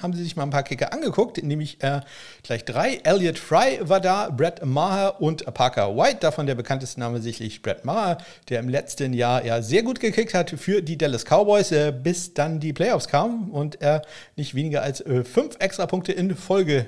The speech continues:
über zwei Spiele gestreckt, äh, vergeben hat. Ansonsten hatte der eine wirklich gute Saison. Das, äh, vergisst man da immer gerne.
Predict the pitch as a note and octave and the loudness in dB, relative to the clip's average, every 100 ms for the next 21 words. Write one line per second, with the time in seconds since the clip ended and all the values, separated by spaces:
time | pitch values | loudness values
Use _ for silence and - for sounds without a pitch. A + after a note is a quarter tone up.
0 | - - B2+ A#2+ A#2+ B2 - A#2+ A2 A2+ | -4 -4 -4 -2 -4 -6 -6 -6 -4 -6
1 | - A2+ - - - - _ A#2 A#2+ A#2+ | -4 -4 -6 -18 -20 -20 _ 0 2 2
2 | - A2+ B2+ G#3 F#3 G3 D#3 C3+ F3+ D#3 | -2 -4 -2 0 2 2 2 0 0 -2
3 | F3+ D#3 D3 C#3+ B2+ D#3+ D3 - A#2+ A#2 | 0 2 4 4 2 -2 -4 -6 -4 0
4 | E3 A2 A2+ - A2 G#2 A#2 A2 A2+ B2 | 2 0 -4 -6 -8 -6 -4 -6 -6 -4
5 | G#2+ A#2+ A#2 A2+ A#2 C#3+ | -4 -2 -4 -2 -2 -2